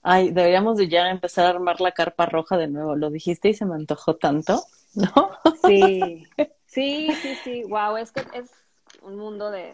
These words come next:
Speaker 2: de experiencias. Hice una presencial aquí en Galeana, Nuevo León, hace algunos meses, en febrero, marzo.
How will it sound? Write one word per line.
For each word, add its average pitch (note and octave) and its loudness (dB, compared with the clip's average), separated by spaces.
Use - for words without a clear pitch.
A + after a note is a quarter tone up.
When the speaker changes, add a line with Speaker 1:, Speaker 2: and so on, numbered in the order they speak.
Speaker 2:
de - -16
experiencias. G3+ -10
Hice B3+ -6
una C4 -4
presencial G#3 -6
aquí F#3 -12
en G3+ -14
Galeana, G#3 -10
Nuevo G3 -14
León, G3 -10
hace G3+ -10
algunos F#3 -18
meses, G3 -12
en G3 -16
febrero, F#3+ -2
marzo. G3+ -8